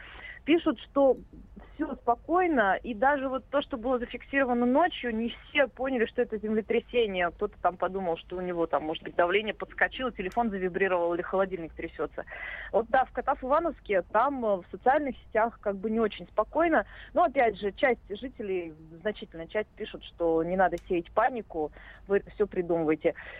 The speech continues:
Что касается официальной информации, в М Ч С настаивают, что никаких прогнозируемых толчков не ожидается. И более того,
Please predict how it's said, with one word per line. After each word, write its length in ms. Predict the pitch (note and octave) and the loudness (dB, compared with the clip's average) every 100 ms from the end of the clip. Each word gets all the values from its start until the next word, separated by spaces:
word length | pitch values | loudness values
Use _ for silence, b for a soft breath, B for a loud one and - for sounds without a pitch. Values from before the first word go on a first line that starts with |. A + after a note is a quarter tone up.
| B | B
Что 220 | - C#4 | -2 0
касается 460 | C#4 C#4 D#4 D#4 C#4+ | 0 2 0 2 -2
официальной 540 | C#4 - D#4 E4+ D4+ | -2 0 2 2 0
информации, 1080 | A#3+ - A#3 A3 G#3 G3 - G3+ F3+ F3 F3+ | 0 2 2 2 2 0 -2 2 4 6 4
в 200 | F3 G#3+ | 2 2
М 140 | A#3 | 2
Ч 320 | - B3+ C4+ | 0 2 2
С 80 | C#4+ | 2
настаивают, 840 | G#3+ G3+ - A#3+ B3 G#3 F#3+ F3+ | 0 0 2 4 4 4 4 2
что 240 | - - G3+ | -2 -4 -2
никаких 800 | G3+ A#3 B3 A3 G#3 A#3 B3 - | 0 0 2 0 -2 -6 -8 -8
прогнозируемых 760 | - F#3 F#3+ F#3+ G#3+ G3 F3+ - | -8 -4 -4 -4 -2 -2 -2 -2
толчков 580 | F3+ F#3 - A3+ - | -2 -2 0 0 0
не 160 | F#3+ G3+ | -2 2
ожидается. 800 | F#3+ F3+ F3+ A3+ C4+ A#3 - F3 B B B | 2 0 2 2 2 0 -2 -4 B B B
И 80 | G3+ | -8
более 420 | G3 C#4 C#4 A3 | 0 2 4 2
того, 380 | - G#3 G#3+ | 0 -2 -2